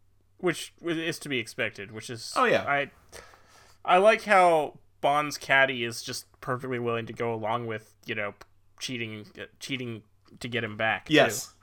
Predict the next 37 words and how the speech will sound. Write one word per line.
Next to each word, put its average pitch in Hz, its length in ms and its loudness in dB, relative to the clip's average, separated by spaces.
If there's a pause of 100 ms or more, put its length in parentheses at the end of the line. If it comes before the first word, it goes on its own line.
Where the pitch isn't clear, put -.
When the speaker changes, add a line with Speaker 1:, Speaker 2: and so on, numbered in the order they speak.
Speaker 2:
Yeah. 110 220 -2 (680)
Oh, 156 100 -2
yeah. 156 220 -2 (1200)
Yeah, 123 140 0
I 131 80 4
like, 135 240 2
I 139 120 4
like 147 240 -2
the 123 80 -8
caddy 101 460 -8 (280)
character 104 360 -4
a 95 60 -12
lot. 95 220 -12
I 95 60 -12
think 107 180 -14
he's 101 320 -14
adds 98 240 -8
a 92 40 -10
lot 95 280 -12
to 101 80 -14
the, 95 220 -16 (300)
this 101 160 -14
little 98 140 -12
sequence 98 440 -16
here. 92 240 -18 (480)
Just - 140 -18
because 117 240 -8
he's, 139 280 -4
he's 180 200 -6
having 156 260 0
as 117 100 -8
much 120 140 -4
fun 110 200 -8
as 95 80 -14
Bond 98 300 -10
is 80 140 -14
with - 200 -18